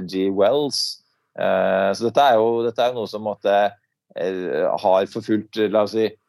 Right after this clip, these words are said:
eh, tidlig fantasy og, og, og, og senere fantasy gjennom, eh, eh, historien. Men, men dette er det du som be-, mest presis kan beskrive,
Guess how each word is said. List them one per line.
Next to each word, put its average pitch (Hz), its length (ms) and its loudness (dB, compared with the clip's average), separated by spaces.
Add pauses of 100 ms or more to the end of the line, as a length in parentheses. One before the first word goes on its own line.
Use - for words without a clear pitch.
eh, 98 360 -4
tidlig 98 320 2
fantasy 95 520 0
og, 85 100 2
og, 101 320 0
og, 95 280 0
og 101 60 -2
senere 87 440 0
fantasy 95 480 -2
gjennom, 95 360 -4
eh, 90 540 2 (380)
eh, 95 180 0
historien. 113 640 2 (340)
Men, 120 160 -2
men 123 240 0
dette 120 160 2
er 120 140 4
det 165 100 0
du 101 140 -4
som 107 180 -10
be-, 101 220 0
mest 101 260 -12
presis 98 320 -8
kan 98 140 -4
beskrive, 82 340 -2